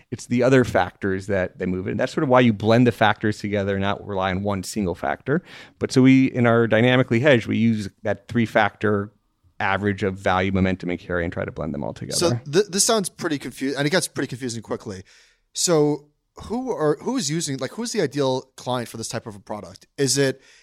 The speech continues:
Speaker 2: is it an advisor using it on a client's behalf? Are these institutional investors? Who's using it and how?
Speaker 1: Well, that's partly why I wanted to take the branding and make it just part of the process instead of putting that front and center dynamically hedged international quality dividend growth. I mean, it's like the longest
Speaker 2: So
Speaker 1: name of a fund. It's definitely,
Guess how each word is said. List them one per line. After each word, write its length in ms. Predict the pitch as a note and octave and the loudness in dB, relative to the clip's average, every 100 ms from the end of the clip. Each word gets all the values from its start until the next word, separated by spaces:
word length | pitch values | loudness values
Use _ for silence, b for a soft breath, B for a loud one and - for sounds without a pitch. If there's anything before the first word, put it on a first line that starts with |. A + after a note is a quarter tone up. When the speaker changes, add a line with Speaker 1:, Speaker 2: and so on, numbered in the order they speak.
| b | b
Speaker 2:
is 140 | C#3 | -2
it 60 | D3+ | 0
an 100 | B2+ | 0
advisor 480 | A2 A2+ C3+ D3 D#3 | -4 -2 -2 0 0
using 240 | C#3+ C3+ | -2 -2
it 40 | |
on 100 | B2 | -4
a 20 | A2+ | -6
client's 300 | - A#2+ - | -8 -8 -8
behalf? 440 | G#2+ F3+ G3+ - - | -4 0 0 -2 -6
Are 80 | |
these 180 | A#2 A2+ | -6 -6
institutional 560 | B2 F#3+ - F#3+ - E3 | -6 -8 -8 -10 -6 -6
investors? 580 | D3+ D#3 D3 E3+ C#3+ - | -4 -4 -4 -4 -4 -4
Who's 220 | G3+ C#3 | -6 -4
using 240 | C#3 A2+ | -4 -4
it 140 | F#2 - | -12 -14
and 120 | A2 | -12
how? 300 | A2 G#2 - _ _ _ - | -10 -14 -18 _ _ _ 4
Speaker 1:
Well, 80 | |
that's 120 | C#3+ - | 4 4
partly 340 | F3 D#3 D3+ | 4 6 8
why 180 | B2+ B2+ | 8 10
I 40 | |
wanted 140 | A#2+ A2 | 8 6
to 140 | A2 | 2
take 220 | C3 A#2+ | 0 0
the 80 | A2 | -2
branding 480 | G#2 G#2 A2+ G#2 G2+ | 0 4 8 8 8
and 80 | G2 | 6
make 140 | G2+ | 4
it 40 | F#2+ | -2
just 160 | - | -10
part 240 | - A2+ G#2+ | 0 2 2
of 40 | |
the 80 | F2 | -2
process 580 | - F2 G2 A#2+ A#2 F#2+ | 0 0 0 0 -2 -2
instead 260 | F#2 G2 | -6 -6
of 80 | F#2 | -6
putting 200 | G2+ G2 | -2 0
that 160 | F2 - | 0 -2
front 240 | G#2+ E2+ | -4 -2
and 100 | E2+ | -4
center 260 | - F#2 F#2 | -2 -2 0
dynamically 640 | F2+ F#2 F#2 G2 - F2 | 0 2 2 0 0 -8
hedged 360 | E2+ F2 F#2 F#2 | -6 -6 -6 -4
international 520 | F#2+ F#2 E2+ - - | -2 -2 -4 -8 -8
quality 360 | - F#2 F#2 F#2+ | 2 4 6 4
dividend 300 | F#2+ E2 D#2+ | 2 2 0
growth. 200 | D#2 - | -2 -2
I 40 | |
mean, 60 | F#2 | -4
it's 100 | F#2+ | -4
like 100 | - | -2
the 140 | F#2+ | 0
longest 480 | G2 G#2 G#2 G2+ G#2 | 4 6 6 2 2
Speaker 2:
So 40 | |
Speaker 1:
name 220 | G#2 G2 | 2 4
of 100 | G2+ | 2
a 60 | F2+ | 2
fund. 400 | - F#2+ A#2 E3+ | 0 2 4 6
It's 200 | C3+ - | 4 2
definitely, 520 | C#3 C3 C3 C3 B2+ | 0 0 2 4 2